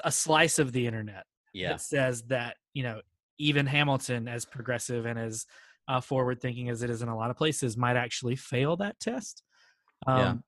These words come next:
Speaker 1: because
Speaker 2: And
Speaker 1: all
Speaker 2: then
Speaker 1: the
Speaker 2: the
Speaker 1: rest of
Speaker 2: argument
Speaker 1: the songs are about me. Like, anytime another
Speaker 2: Yeah.
Speaker 1: girl sings after this, it's about a man.
Speaker 2: And I mean, you could also, the argument that's, that you can respond with is that in the context of the day, there's only so much women could do without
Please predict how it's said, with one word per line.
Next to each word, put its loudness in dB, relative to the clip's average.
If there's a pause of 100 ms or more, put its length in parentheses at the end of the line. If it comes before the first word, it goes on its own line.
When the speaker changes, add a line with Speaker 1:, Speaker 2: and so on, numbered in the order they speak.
Speaker 1:
because 2
Speaker 2:
And 4
Speaker 1:
all 12
Speaker 2:
then 12
Speaker 1:
the 12
Speaker 2:
the 12
Speaker 1:
rest 12
of 2
Speaker 2:
argument 0
Speaker 1:
the -6
songs 6
are 10
about 2
me. -10
Like, 2
anytime 2
another 6
Speaker 2:
Yeah. 6
Speaker 1:
girl 2
sings -4
after 2
this, 0 (260)
it's 2
about 4
a 0
man. -10 (560)
Speaker 2:
And 4
I 6
mean, 4
you 2
could 2
also, 6
the 2
argument 2
that's, -4 (140)
that -2
you -4
can -6
respond -2
with -2
is -4
that -2 (400)
in 0
the -2
context -2
of -6
the -4
day, -2 (320)
there's 0
only 4
so 0
much 2
women -4
could -6
do -2
without -2